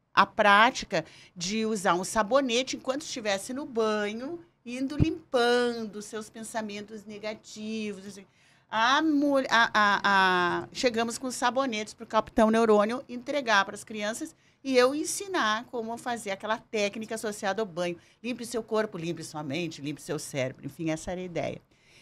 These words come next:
E a, a, a diretora lá do, da, da, era da Igreja Católica, que tinha todo um, um programa lá, disse, "Pá, mas a maioria dessas crianças não tem nem chuveiro em casa."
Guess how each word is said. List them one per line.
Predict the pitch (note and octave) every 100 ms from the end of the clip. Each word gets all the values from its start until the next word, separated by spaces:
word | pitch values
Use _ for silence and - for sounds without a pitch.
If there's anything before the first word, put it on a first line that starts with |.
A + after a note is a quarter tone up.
| _
E | G#3+ A#3
a, | A3 G3+ F3+ E3 D#3 D3 -
a, | D3+
a |
diretora | D#3 E3+ D#3+ D#3+ E3+ E3 D#3+
lá | D3 C#3 C3
do, | C#3 A2+ B2
da, | C3+ B2 B2+ - - _ _ - B2+
da, | C3+ B2 B2 A#2+ -
era | B2 A#2+ A2+ A2+ A#2 A#2 - - _
da | B2 A#2
Igreja | A2+ C3+ C#3 C3+ D3
Católica, | - - D#3+ C#3 D#3 C3+ - -
que | C3+
tinha | - B2
todo | B2 C3 C#3+
um, | C3 B2 - G1+ - - _ _ -
um | C3+
programa | D#3+ F3 E3 D#3 D#3+ D3
lá, | D3 C#3 D#3+ - _ _ _
disse, | F#3+ - -
"Pá, | - F4 C5 D5 D5 D5 C#5+ - - - -
mas | A#4+ C5
a | C#5+
maioria | C#5 A#4 B3+ C#4 E4
dessas | E4 E4 -
crianças | D4+ D#4+ - F4
não | E4
tem | F4
nem | A4 B4
chuveiro | A4+ A4+ C#4+ C#4 D4 B3
em | F3 D#3+
casa." | D3 F#2+ -